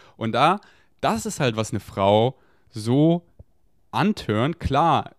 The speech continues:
will sie sich sicher fühlen, so, aber darüber müssen wir weniger und weniger reden, weil das ist mehr und mehr gegeben,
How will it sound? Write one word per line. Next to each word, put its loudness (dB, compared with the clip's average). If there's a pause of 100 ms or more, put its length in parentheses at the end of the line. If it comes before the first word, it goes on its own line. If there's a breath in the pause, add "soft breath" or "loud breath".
(100)
will -2
sie -4
sich -6
sicher 2
fühlen, -2
so, -2
aber 0
darüber 0
müssen 0
wir 0
weniger 2
und 2
weniger 2
reden, 0
weil -6
das -4
ist -10
mehr 0
und 0
mehr 0
gegeben, -2